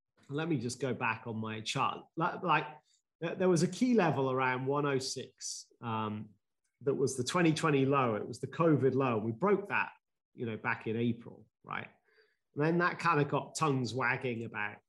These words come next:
where's this euro gonna go? And all the banks were coming out. Some were saying parity. Some were saying no chance, it's going back to one twenty, whatever.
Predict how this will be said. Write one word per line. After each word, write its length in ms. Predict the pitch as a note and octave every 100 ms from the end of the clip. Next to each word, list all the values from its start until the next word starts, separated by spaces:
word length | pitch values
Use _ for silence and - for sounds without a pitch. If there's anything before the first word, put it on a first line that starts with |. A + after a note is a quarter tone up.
| _ C3
where's 260 | C#3+ C3+
this 260 | C#3 A#2+ -
euro 360 | B2+ A#2+ A2+
gonna 200 | G#2+ A2
go? 360 | A2 A2+ A2 G#2+
And 100 | A2
all 160 | C3+ B2
the 60 |
banks 360 | B2 A#2+ A#2+ -
were 60 |
coming 320 | A2 A#2+ A2+ A2+
out. 220 | A2 -
Some 200 | C#3 C#3+
were 80 | A#2+
saying 300 | B2+ A2+ G#2+
parity. 540 | B2 A#2 A2 - A2
Some 180 | - C#3
were 100 | A#2+
saying 300 | B2+ A#2+ A#2+
no 160 | C#3+
chance, 480 | C#3+ C#3 A#2+ A#2 -
it's 100 | -
going 200 | B2 A#2+
back 240 | A#2+ - -
to 80 |
one 240 | A#2 A2+ A2
twenty, 440 | - A2 A2+ A2
whatever. 380 | A2+ A2 G#2